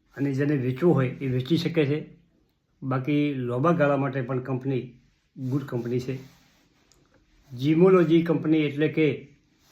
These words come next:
જે તમારા હીરા અને આભૂષણો છે એના ઉપર એની ખરાઈનું સર્ટિફિકેટ ચેક કરીને આપવાવાળી કંપની છે. અને એનો ઇન્ડિયામાં,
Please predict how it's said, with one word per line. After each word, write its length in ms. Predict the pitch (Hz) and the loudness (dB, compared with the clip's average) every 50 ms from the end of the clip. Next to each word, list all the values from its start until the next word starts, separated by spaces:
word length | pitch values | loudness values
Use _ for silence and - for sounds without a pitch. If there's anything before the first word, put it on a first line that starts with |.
| _ _ _ _ _ - | _ _ _ _ _ -14
જે 300 | 131 123 113 120 151 160 | -12 -10 -4 -2 -2 0
તમારા 340 | 160 160 147 147 156 147 147 | 0 0 0 2 2 2 2
હીરા 360 | 131 117 110 120 123 147 160 | 0 0 -2 0 0 2 2
અને 300 | 156 143 139 143 143 143 | 2 2 0 0 -2 -2
આભૂષણો 580 | 131 117 110 113 117 - 160 165 156 139 120 | -4 -6 -6 -8 -6 0 2 2 4 2 0
છે 220 | - - 117 - - - _ _ _ _ _ _ _ _ _ _ _ - | -2 -4 -10 -14 -14 -20 _ _ _ _ _ _ _ _ _ _ _ -10
એના 200 | 135 139 156 165 | -4 -2 -2 0
ઉપર 360 | 156 131 117 123 147 147 127 - - - _ _ _ _ _ _ _ _ _ _ _ _ _ _ _ - | 0 -2 -4 -4 -4 -4 -4 -6 -10 -20 _ _ _ _ _ _ _ _ _ _ _ _ _ _ _ -4
એની 200 | 147 147 151 151 | -2 0 0 0
ખરાઈનું 640 | - - - - 135 165 175 160 139 123 117 - - - - _ _ _ _ _ _ _ - - | -2 -6 -6 0 4 6 6 6 6 4 -2 -6 -12 -18 -20 _ _ _ _ _ _ _ -20 -10
સર્ટિફિકેટ 760 | - 156 147 156 180 175 147 151 139 131 151 131 123 - - _ _ _ _ _ - | -6 -6 -4 0 0 0 2 0 -4 -4 -6 -8 -8 -14 -20 _ _ _ _ _ -6
ચેક 220 | 160 151 156 - | -6 -6 -6 -6
કરીને 260 | 139 131 135 135 135 | -6 -4 -2 -2 -2
આપવાવાળી 460 | 123 120 120 - 143 131 123 120 120 120 117 - _ _ | -2 -4 -6 -6 -6 -4 -4 -4 -6 -8 -12 -16 _ _
કંપની 360 | - 131 123 117 113 110 104 | -8 -8 -6 -6 -6 -8 -10
છે. 80 | - - _ _ _ _ _ _ _ _ _ _ _ _ _ _ _ _ _ _ _ _ - | -10 -14 _ _ _ _ _ _ _ _ _ _ _ _ _ _ _ _ _ _ _ _ -10
અને 300 | - 135 139 139 139 143 | -6 -4 -2 -2 -2 -2
એનો 380 | 143 139 - - 147 139 147 143 | -4 -6 -8 -8 -4 -4 -2 -2
ઇન્ડિયામાં, 680 | 139 135 139 143 151 160 165 151 131 113 - - - - | 0 -2 2 4 4 4 4 4 2 0 -4 -10 -18 -20